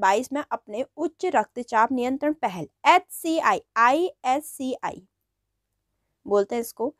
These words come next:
के लिए संयुक्त राष्ट्र पुरस्कार जीता है। किस कंट्री ने पूछ रखा है? इंडिया ने। ठीक है, इंडिया ने यूनाइटेड नेशन अवार्ड जीता है for its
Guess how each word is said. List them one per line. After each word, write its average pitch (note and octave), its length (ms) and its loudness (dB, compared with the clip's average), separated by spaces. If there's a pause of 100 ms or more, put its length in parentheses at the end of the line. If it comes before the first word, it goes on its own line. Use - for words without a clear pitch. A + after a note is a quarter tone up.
(340)
के D4 100 2
लिए E4 120 2
संयुक्त E4+ 500 2
राष्ट्र D4 420 4
पुरस्कार A#3+ 560 2
जीता A#3 360 0
है। A3+ 320 2 (680)
किस G#4+ 340 0 (280)
कंट्री D#4 440 4
ने G4+ 120 2
पूछ - 360 -10
रखा - 200 -20
है? - 80 -20 (460)
इंडिया D#4+ 460 6
ने। B3+ 180 0 (2000)
ठीक G3 160 -4
है, - 160 2
इंडिया A3+ 300 2
ने E4 140 4
यूनाइटेड B3 420 2
नेशन C#4+ 280 4
अवार्ड A3+ 400 8
जीता C#4+ 300 -2
है D#4+ 180 2 (380)
for B3+ 140 8
its D4+ 200 0